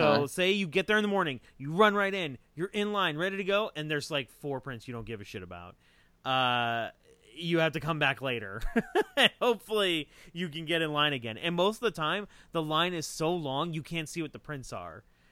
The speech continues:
Speaker 2: Like, you have to walk up to the booth, look at the print, see if it's worth waiting in line, then walk back and see if it's
Speaker 1: Yeah.
Speaker 2: worth waiting in line, you know?
Speaker 1: If you,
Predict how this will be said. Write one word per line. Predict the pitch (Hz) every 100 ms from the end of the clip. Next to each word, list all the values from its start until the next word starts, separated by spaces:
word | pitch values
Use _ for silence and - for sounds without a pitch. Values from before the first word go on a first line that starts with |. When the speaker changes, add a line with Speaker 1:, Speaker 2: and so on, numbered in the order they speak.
| -
Speaker 2:
Like, | 151 156
you |
have | 196
to | 175
walk | 139 117 180 196
up | 170
to | 180
the | 180
booth, | 175 160 143 -
look | 151 175
at | 180
the |
print, | - 185 151
see | - 185
if |
it's | 165
worth | 143 165 147
waiting | 165 156
in | 147
line, | 151 139 131
then | 127 127
walk | 131 123
back | 135 123 87 - - - _ _
and | - 101
see | 98
if | 98
it's | 98 98
Speaker 1:
Yeah. |
Speaker 2:
worth | 143 120
waiting | 135 127
in | 117
line, | 117 104 78 - -
you | 127
know? | 117 110 113
Speaker 1:
If | 117
you, | 143